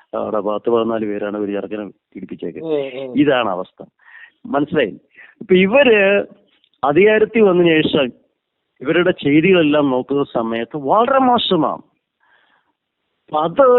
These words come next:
Speaker 1: എല്ലാം തന്നെ യഥാർത്ഥത്തില് ഇവർക്കത് ഉയർത്തിക്കൊണ്ടുവരാനും നടപടിയെടുക്കാനും ഇവരെ കേസിൽ ഉൾപ്പെടുത്തി യഥാർത്ഥത്തില് പ്രതികളാക്കി യഥാർത്ഥത്തില് കേസ് നേരവേ നടത്താനൊന്നും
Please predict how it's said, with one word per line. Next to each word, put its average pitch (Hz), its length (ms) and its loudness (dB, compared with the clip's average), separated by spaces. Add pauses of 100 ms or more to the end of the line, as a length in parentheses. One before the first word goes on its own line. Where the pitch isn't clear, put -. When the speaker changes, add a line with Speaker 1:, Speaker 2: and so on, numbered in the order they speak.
(140)
Speaker 1:
എല്ലാം 208 300 0
തന്നെ 202 240 2
യഥാർത്ഥത്തില് 175 680 0 (500)
ഇവർക്കത് 196 520 0
ഉയർത്തിക്കൊണ്ടുവരാനും 160 1000 2
നടപടിയെടുക്കാനും 139 800 0
ഇവരെ 135 320 0 (100)
കേസിൽ 135 460 -2
ഉൾപ്പെടുത്തി 135 480 -4
യഥാർത്ഥത്തില് 123 520 -2
പ്രതികളാക്കി 123 500 -4
യഥാർത്ഥത്തില് 117 420 -4 (120)
കേസ് 113 360 -8
നേരവേ 135 420 0
നടത്താനൊന്നും 113 640 -6